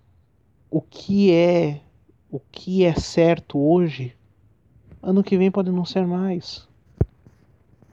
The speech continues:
Então, assim, e, e ainda mais no meio da luta livre em que tudo tá mudando e a gente talvez esteja presenciando, ah, uma das maiores mudanças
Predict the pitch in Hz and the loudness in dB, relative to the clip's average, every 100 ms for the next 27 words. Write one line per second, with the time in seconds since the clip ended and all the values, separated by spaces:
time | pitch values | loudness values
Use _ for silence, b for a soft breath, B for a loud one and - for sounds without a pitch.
0 | 92 92 - - - - - - - 160 | _ -20 -20 -20 -20 -20 -18 -18 -10 -10
1 | - 175 180 180 - 175 165 165 - 160 | -4 0 0 0 -2 -4 -4 -8 -10 -8
2 | 160 175 151 170 190 185 180 196 185 175 | -8 -8 -2 2 4 4 2 2 2 0
3 | 170 170 170 165 156 165 160 - - 196 | 2 2 2 0 0 -2 -4 -8 -2 0
4 | 190 180 165 151 151 147 139 156 156 - | 0 0 0 0 0 0 -2 -4 -4 -4
5 | 151 143 170 151 - 160 156 151 151 147 | -2 0 0 -2 -4 -4 -4 -4 -4 -4
6 | 151 - 147 143 131 131 b b b b | -6 -6 -6 -6 -8 -10 b b b b
7 | b - 143 139 139 - 160 170 165 156 | b -10 -6 -4 -6 -4 0 0 0 -2
8 | 151 139 165 170 160 147 127 147 170 - | 0 2 2 0 -4 -2 2 2 2 -4
9 | 139 - - | -12 -14 -20